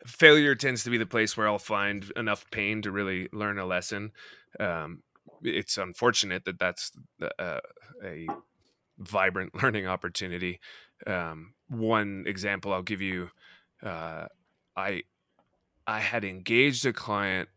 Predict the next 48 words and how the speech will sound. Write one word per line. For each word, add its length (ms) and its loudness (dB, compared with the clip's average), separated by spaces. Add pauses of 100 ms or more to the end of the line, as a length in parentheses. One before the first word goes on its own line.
(180)
who 180 -2
had 260 -2
a 60 -2
project 520 -2
in 120 -10
Hawaii, 540 -6 (540)
and 520 -4 (160)
it 100 4
was 220 -2
all 420 8
in 120 2
the 80 0
very 260 6
preliminary 640 2
stages, 680 -2
and 160 -6
I 80 0
was 220 -6
kinda 360 0
just 240 -4
getting 220 0
a 40 -4
feel 260 2
for 140 -4
the 80 -2
market. 500 0 (560)
I 80 -2
called 340 6
up 140 2
a 40 4
lender 360 6
in 80 2
Hawaii, 640 2 (100)
and 100 -6
I 40 -4 (120)
didn't 320 2
ask 400 2
the 80 -2
question, 640 0 (600)
"Do 120 2
you 200 6
have 240 6
a 60 6
loan 540 2
that 200 2
looks 300 -4
like 260 -4
this?" 520 0